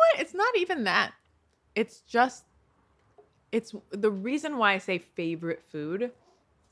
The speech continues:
is because I think of favorite food as that, like, if you could only eat one thing for the rest of your life. And there is something that feels healthy about cooking in water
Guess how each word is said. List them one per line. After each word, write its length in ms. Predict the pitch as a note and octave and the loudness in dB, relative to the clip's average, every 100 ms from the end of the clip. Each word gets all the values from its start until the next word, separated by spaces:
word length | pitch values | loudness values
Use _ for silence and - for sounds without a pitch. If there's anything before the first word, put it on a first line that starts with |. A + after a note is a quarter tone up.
| _ _ _ - | _ _ _ -6
is 120 | F#3 | -2
because 240 | F#3 A3 | -2 0
I 80 | F#3 | 0
think 180 | G3+ G3 | -2 -4
of 80 | F#3 | -2
favorite 320 | E3+ E3+ - | -2 -2 -6
food 200 | F3 E3 | -6 -4
as 160 | D#3 E3 | -4 -2
that, 260 | C#3+ - | -4 -2
like, 160 | D3 D3 _ _ - | -4 -4 _ _ -16
if 140 | E3 | -8
you 160 | F3+ G3+ | -4 0
could 200 | G#3 - | 0 0
only 280 | F3+ E3+ E3+ | -2 -4 -6
eat 260 | - E3 F3 | -8 -10 -6
one 360 | D#3+ D#3+ E3 | -2 -2 -2
thing 260 | E3 D#3+ D#3 | -4 -6 -4
for 100 | D#3+ | -6
the 120 | D#3 | -6
rest 340 | D3 D#3 D#3 | -2 -2 -2
of 100 | D#3 | -10
your 140 | - - | -8 -8
life. 380 | G#2+ D#2+ F2 - _ _ _ _ _ _ - | -4 -4 -4 -10 _ _ _ _ _ _ -4
And 400 | G#3 G3+ G3 G3+ - | 2 4 4 2 2
there 300 | G#3+ G#3+ - _ | 4 4 2 _
is 220 | G#3+ C4 B3+ | -2 -2 -4
something 720 | - F#3+ F3+ F3+ F#3+ F3+ F3+ - _ _ - | -8 -6 -6 -4 -4 -4 -8 -12 _ _ -8
that 140 | D#3 - - | -8 -8 -4
feels 320 | G3+ G3 F#3 | 2 2 2
healthy 380 | D#3 D3+ - D3+ | 0 0 -2 -4
about 300 | C3 B2+ - | -4 -6 -8
cooking 360 | F3 E3 E3 | -12 -10 -10
in 180 | D#3+ D3+ | -8 -6
water 480 | C#3 C3+ C3+ C3 | -4 -2 -2 -4